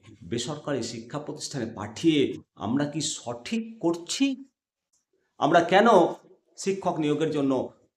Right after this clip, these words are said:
আমাদের দাবিকে জোরালোভাবে পেশ করতে পারবো না? কেন পশ্চিমবাংলার সমস্ত বিদ্যালয়গুলিতে ছাত্র ছাত্রী ইষ্টু শিক্ষক নিয়োগ হবে না? সরকারি বিদ্যালয়ে সব থেকে ভালো পড়াশোনা হয়, শুধুমাত্র শিক্ষকের অভাবের জন্য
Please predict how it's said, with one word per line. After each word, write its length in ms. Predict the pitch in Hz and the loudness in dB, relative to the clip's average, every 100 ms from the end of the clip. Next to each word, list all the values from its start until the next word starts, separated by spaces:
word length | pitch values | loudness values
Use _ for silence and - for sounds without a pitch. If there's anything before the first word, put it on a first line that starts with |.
| _ | _
আমাদের 360 | - 110 - - | -10 -6 -6 -4
দাবিকে 360 | 82 147 147 113 | -4 -4 -6 -4
জোরালোভাবে 560 | 113 127 160 151 139 123 | -2 -2 -4 -6 -8 -8
পেশ 200 | - - | -10 -10
করতে 240 | 151 143 | -12 -8
পারবো 260 | 139 170 185 | -4 -2 2
না? 380 | 170 - - - | 2 2 -6 6
কেন 300 | 240 240 233 | 6 6 2
পশ্চিমবাংলার 640 | 214 - 226 202 196 190 | -2 -2 -2 0 2 2
সমস্ত 420 | - 185 202 - | 0 -4 -6 -6
বিদ্যালয়গুলিতে 680 | 156 165 156 175 185 175 165 | -4 -4 -2 -4 -4 -6 -10
ছাত্র 600 | - 143 - 175 170 - - _ | -14 -16 -14 -10 -8 -8 -14 _
ছাত্রী 340 | - 151 156 151 | -12 -10 -6 -4
ইষ্টু 340 | 147 165 147 - - | -2 -2 -2 -6 -14
শিক্ষক 380 | - 165 - 160 | -12 -10 -12 -8
নিয়োগ 180 | 151 147 | -8 -6
হবে 220 | - 151 | -6 -6
না? 240 | 180 190 - _ _ _ - _ | -6 -10 -16 _ _ _ -20 _
সরকারি 400 | - 131 - 214 | -6 -4 2 2
বিদ্যালয়ে 400 | 226 196 220 208 | 2 4 6 6
সব 240 | - 208 - | 4 -2 -2
থেকে 200 | 214 170 | 0 0
ভালো 400 | - 165 226 - | 2 4 6 6
পড়াশোনা 400 | 160 143 135 110 | 2 0 -2 -2
হয়, 280 | 104 85 - - | 0 -2 -8 -16
শুধুমাত্র 460 | - 160 147 143 120 | -8 -4 -4 -4 -8
শিক্ষকের 600 | 113 135 - 143 143 123 | -10 -12 -12 -12 -10 -10
অভাবের 460 | - 110 139 143 113 | -6 -6 -4 -4 -2
জন্য 340 | 117 117 - | -2 -4 -4